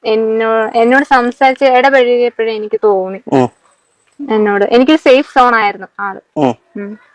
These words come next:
Speaker 1: എന്തും തുറന്ന് പറയാം, എന്നെ അണ്ടർസ്റ്റാൻഡിങ് ചെയ്യും, എല്ലാം ചെയ്യുമായിരുന്നു.
Speaker 2: ഉം.
Speaker 1: എനിക്ക് നല്ലൊരു കംഫർട്ട് ആയിരുന്നു.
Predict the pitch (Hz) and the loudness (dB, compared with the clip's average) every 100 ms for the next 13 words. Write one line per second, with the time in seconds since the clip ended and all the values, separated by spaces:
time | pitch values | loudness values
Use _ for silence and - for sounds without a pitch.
0 | _ - 226 240 269 269 240 233 262 254 | _ 0 2 4 4 4 4 2 0 2
1 | 220 214 220 226 233 220 208 220 - 233 | 2 -2 -8 -8 -4 -6 -6 -10 -6 -4
2 | 226 226 - 202 202 214 214 226 220 208 | -4 -6 -4 -4 -4 -8 -6 -6 -2 -2
3 | 185 - 196 147 131 117 _ _ _ _ | -2 -6 -4 0 0 -2 _ _ _ _
4 | _ _ _ 226 233 233 226 220 214 208 | _ _ _ -2 0 2 0 -2 -6 -8
5 | 208 196 190 214 | -10 -8 -8 -10